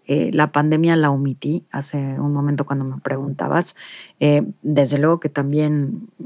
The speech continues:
forma parte de, de la nueva construcción de pensamiento que, que tengo hoy en día, ¿no? Em,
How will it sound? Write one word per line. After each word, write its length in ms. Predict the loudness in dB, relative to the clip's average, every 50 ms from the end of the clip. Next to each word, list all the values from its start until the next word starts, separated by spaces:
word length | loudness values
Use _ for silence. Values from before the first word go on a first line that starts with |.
| -12 -10
forma 400 | -4 0 0 2 4 2 2 2
parte 320 | 0 -2 -2 0 0 0
de, 240 | 2 0 -2 -2 -4
de 220 | -4 -2 -2 0 0
la 400 | 0 2 2 2 2 0 0 2
nueva 540 | 4 4 4 6 6 6 4 4 2 -2 -6 -10 _
construcción 680 | 2 4 4 4 2 0 -2 0 0 2 4 4 4 4
de 80 | 2
pensamiento 680 | 0 -2 -4 -2 0 0 0 0 2 0 0 0 -2 -2
que, 200 | -2 -2 -4 -4
que 140 | _ -6 -2
tengo 320 | 2 2 2 4 6 6
hoy 160 | 4 4 4
en 120 | 4 4 4
día, 240 | 4 4 4 2 2
¿no? 220 | 0 0 0 -2 -4 -12 -20 -20 -20 -20 -20 _ -4 0
Em, 480 | 2 2 4 4 4 2 2 0 -2